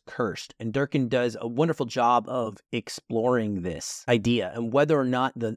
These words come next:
awful things happening to the family are indeed a curse or God's will, or just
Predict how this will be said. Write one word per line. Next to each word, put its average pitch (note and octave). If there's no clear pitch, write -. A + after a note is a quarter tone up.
awful B2
things A#2+
happening B2
to A2
the G2
family C#3
are A#2+
indeed A2+
a -
curse -
or G#2+
God's A#2
will, D3+
or A#2+
just -